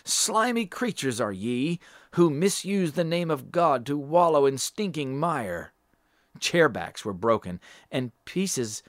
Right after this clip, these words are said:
were thrown about. During the tumult, the emperor slid away. The corpse of the Prince Bishop of Cleve, who had died during the council, was thrown over and trampled beyond recognition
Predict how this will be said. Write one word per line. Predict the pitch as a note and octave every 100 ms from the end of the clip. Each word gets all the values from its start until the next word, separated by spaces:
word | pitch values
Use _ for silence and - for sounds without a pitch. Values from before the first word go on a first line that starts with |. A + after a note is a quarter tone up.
| -
were | C3+ B2
thrown | - F3 F3+
about. | D3+ C#3+ G#2 - - _ _ _ _ _ _ -
During | D3 F#3 F3
the |
tumult, | D3+ - G#3+ D#3+ G#2 A#2 -
the | - C3+
emperor | F3+ E3 G#2+ G#2
slid | A2+ - - D3
away. | C#3+ D3 A#2+ - - _ _ -
The | C3 D3
corpse | - A3+ A#3 -
of | D3
the |
Prince | C#3 - F3 -
Bishop | A2 A2 D#3 - - - _
of | B2 G#2
Cleve, | - - D#3 F2 E2+
who | A#2
had | C3 A2+
died | A2 C#3+ D3 C3+
during | C3 B2+
the | A#2+
council, | - D3+ C3 A#2+ G#2
was | G#2+ A2
thrown | - - F#3 F#3+
over | F3 D#3+ A#2+
and | A2+ A2
trampled | - F3+ F3+ - G#2+
beyond | A#2+ A#2+ B2+ B2+
recognition | C3 - A2 A2+ C3+ - F2 F2+